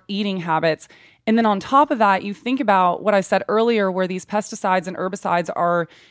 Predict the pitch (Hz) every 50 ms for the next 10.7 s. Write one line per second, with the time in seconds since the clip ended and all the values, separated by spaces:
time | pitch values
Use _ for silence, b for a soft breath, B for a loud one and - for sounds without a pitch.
0 | b b 196 170 208 196 214 240 247 226 190 208 202 196 190 185 180 175 - 180
1 | 202 196 175 202 196 185 190 185 190 - - - 196 196 - 202 202 202 - -
2 | 196 226 277 311 214 175 175 - - - 180 170 170 165 160 160 - - 180 185
3 | 175 175 175 170 - 180 180 170 180 185 185 175 127 165 151 170 - - - 190
4 | 220 262 254 214 196 175 190 208 202 - 190 180 254 294 285 233 202 196 175 170
5 | 180 190 202 - - - 190 175 180 - - 214 202 190 - - 175 170 156 147
6 | 156 147 156 170 143 98 - - - - b b b b b b b b b b
7 | - 233 302 320 - 403 381 370 381 370 330 294 277 277 262 277 269 254 - 226
8 | 226 208 196 - - - - 214 214 180 190 180 190 202 196 196 196 220 226 247
9 | 269 269 240 202 202 196 202 208 202 185 175 180 - - 190 190 190 - - 185
10 | 185 185 185 175 170 175 175 170 160 160 170 175 170 -